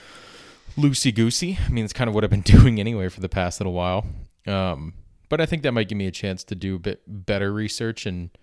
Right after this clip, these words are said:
and make it a bit more, um, you know, well thought out. But we'll see. You know, I'm, uh, you know,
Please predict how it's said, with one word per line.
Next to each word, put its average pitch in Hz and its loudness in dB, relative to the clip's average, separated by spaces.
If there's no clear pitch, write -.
and 95 -6
make 95 -4
it 98 -4
a 95 -4
bit 85 -8
more, 92 -6
um, - -16
you 107 -8
know, - -12
well 87 -4
thought 90 -4
out. 87 -6
But 170 0
we'll 165 -2
see. 160 -10
You 113 -8
know, 110 -6
I'm, 131 -6
uh, 131 -2
you 160 -4
know, 101 -4